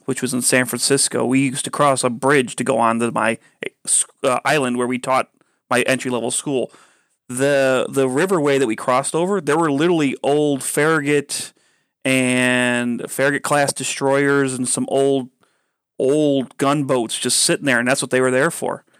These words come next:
They would take 'em out, tow, tow 'em out in the middle of the, the ocean, they'd shoot at 'em, and if they still floated, they'd bring 'em back. So, I mean, Starfleet doing it seems a little odd, but yet, at least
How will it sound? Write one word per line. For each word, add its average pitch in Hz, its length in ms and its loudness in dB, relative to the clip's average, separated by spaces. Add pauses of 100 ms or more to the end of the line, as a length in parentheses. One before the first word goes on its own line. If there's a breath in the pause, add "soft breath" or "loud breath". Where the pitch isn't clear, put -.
(180)
They 135 100 2
would 135 140 0
take 143 180 0
'em 127 100 0
out, 131 260 0
tow, 143 480 -2
tow 143 180 0
'em 143 80 0
out 143 200 2
in 135 60 -4
the 131 140 0
middle 139 280 2
of 131 120 0
the, 127 240 2 (480 soft breath)
the 127 120 2
ocean, 147 360 0
they'd 127 180 0
shoot 151 300 0
at 151 160 2
'em, 170 100 0
and 160 80 2
if - 80 -2
they 127 100 2
still 139 260 -2
floated, 143 300 0
they'd 123 180 0
bring 135 180 0
'em 127 80 -2
back. 135 380 0
So, 123 420 0 (420 soft breath)
I - 80 0
mean, 127 460 0
Starfleet 175 580 -2
doing 190 220 0
it 185 80 -2
seems 180 220 -2
a 175 40 0
little 175 180 2
odd, 160 380 0
but 139 140 0
yet, 135 220 0 (380)
at 139 140 0
least 147 520 -2